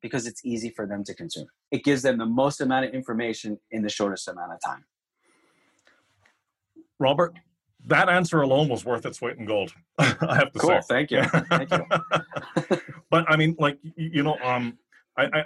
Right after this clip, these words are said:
Speaker 2: I think one of the points where I would say you hit the nail on the head is really that, you know, before somebody comes to you and says, "Hey, listen, we need a, we need a video and it's for this purpose."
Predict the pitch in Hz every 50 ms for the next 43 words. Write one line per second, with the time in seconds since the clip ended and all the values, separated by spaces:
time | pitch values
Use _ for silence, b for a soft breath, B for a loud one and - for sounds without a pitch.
0 | 135 139 139 139 165 165 165 - 123 131 147 165 170 151 131 113 107 101 - _
1 | _ _ _ - 131 127 127 127 123 117 - - - - - - - 117 117 113
2 | 98 110 120 123 139 123 - - - 107 98 104 95 90 104 - _ 104 90 90
3 | 90 87 90 92 92 87 82 78 82 85 87 85 - _ _ - 113 - - -
4 | _ 107 110 117 113 113 113 113 107 101 92 92 - _ _ _ _ _ _ _
5 | _ _ 117 110 104 98 101 110 - - 135 139 135 - 131 123 120 113 110 110
6 | - - 120 113 110 110 - - - 117 104 95 95 95 - - 98 - - 98
7 | 98 104 101 - - 104 101 92 92 98 98 95 90 85 82 - _ _ _ _
8 | _ - 107 107 104 101 95 92 87 82 98 92 95 95 92 90 87 87 87 82
9 | 85 - - 95 87 82 90 85 - _ - 87 85 85 - - 87 82 -